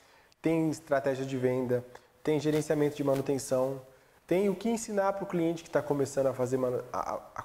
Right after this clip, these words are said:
pedalar e utilizar a bicicleta. São vários aspectos que não é só mecânica que você vai ver aqui na escola, em todos os,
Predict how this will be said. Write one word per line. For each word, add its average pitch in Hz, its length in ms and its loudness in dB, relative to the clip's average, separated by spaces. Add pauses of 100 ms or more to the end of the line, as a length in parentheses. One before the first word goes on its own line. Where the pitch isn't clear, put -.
pedalar 139 480 2
e 139 40 2
utilizar 127 420 0
a - 20 2
bicicleta. 139 460 -2
São 214 180 -2
vários 220 260 2
aspectos 196 480 -2
que - 120 -4
não 220 160 2
é 254 80 2
só - 200 0
mecânica 151 500 0
que - 100 -14
você 135 100 -2
vai 131 140 2
ver 127 120 2
aqui 123 140 -4
na 120 100 0
escola, 113 380 0
em 123 60 -4
todos 120 260 -6
os, 120 180 -12